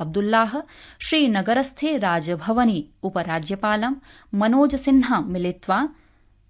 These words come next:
जम्मूकश्मीरे सर्वकारस्य निर्माणाय स्वसङ्कल्पं ज्ञापितवान्। संयुक्तराज्य अमेरिका देशेन घोषितं यत् सः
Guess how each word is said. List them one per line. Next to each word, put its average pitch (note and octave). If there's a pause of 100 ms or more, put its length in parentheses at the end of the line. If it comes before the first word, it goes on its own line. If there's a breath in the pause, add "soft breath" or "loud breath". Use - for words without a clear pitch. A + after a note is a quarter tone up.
(340)
जम्मूकश्मीरे D4+
सर्वकारस्य G#3
निर्माणाय F#3+
स्वसङ्कल्पं A3+ (160)
ज्ञापितवान्। G3 (2000 soft breath)
संयुक्तराज्य C4+
अमेरिका A3+
देशेन F3+
घोषितं G3+
यत् F3
सः G3+